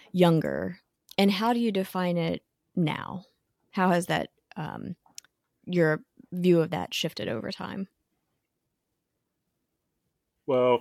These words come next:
Speaker 2: for me, um, I guess it's changed a lot over the years. Like, if you go, like, way back, like, my original, like, success goal was, like, actually finishing something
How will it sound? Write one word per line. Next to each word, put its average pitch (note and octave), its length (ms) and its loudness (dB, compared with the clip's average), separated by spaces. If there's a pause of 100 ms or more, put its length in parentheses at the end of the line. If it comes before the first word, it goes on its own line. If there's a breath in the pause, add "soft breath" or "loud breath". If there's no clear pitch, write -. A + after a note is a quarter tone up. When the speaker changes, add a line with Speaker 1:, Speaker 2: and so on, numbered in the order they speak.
Speaker 2:
for B2 220 4
me, D3 360 4
um, A2 500 0 (760 loud breath)
I A2+ 80 -2
guess A#2 260 2
it's - 160 -6
changed A#2+ 460 -2
a G#2+ 80 4
lot F#2+ 560 0
over C#3 240 -2
the C#3+ 100 -4
years. C#3+ 520 -4
Like, G#2+ 160 -2
if - 120 -4
you A#2 60 -6
go, A#2+ 220 4
like, A2 220 0
way G#2 200 2
back, A#2 580 -2 (880)
like, - 200 -4
my G#2 120 -4
original, A2 720 -2 (640)
like, G2 200 -2 (340)
success - 640 -2
goal G#2+ 440 0
was, G2+ 220 -2
like, F#2+ 180 -2
actually G2 320 -2
finishing G#2+ 560 -4
something C3+ 680 -6